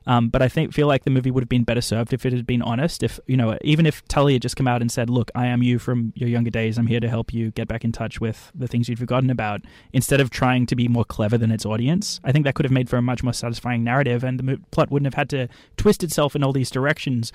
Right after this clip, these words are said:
or, um, you know, quite offensively, I think, like,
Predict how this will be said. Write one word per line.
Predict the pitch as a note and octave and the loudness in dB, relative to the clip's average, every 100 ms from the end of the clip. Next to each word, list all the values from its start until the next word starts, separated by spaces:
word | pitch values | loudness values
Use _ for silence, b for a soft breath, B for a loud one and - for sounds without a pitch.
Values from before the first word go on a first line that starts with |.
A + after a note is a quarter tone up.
| B B B B _ | B B B B _
or, | C3+ C#3 C3+ B2+ - | 4 4 4 2 2
um, | B2+ B2 A#2+ A#2 _ _ _ - b b | 2 4 2 -2 _ _ _ -20 b b
you | - | 4
know, | C3 A#2 - - - | 6 6 2 -12 -2
quite | - C#3+ | 2 2
offensively, | - B2 C#3 A#2+ A2+ | 4 2 4 2 2
I | A#2 | 0
think, | A2+ | 0
like, | A2+ | -2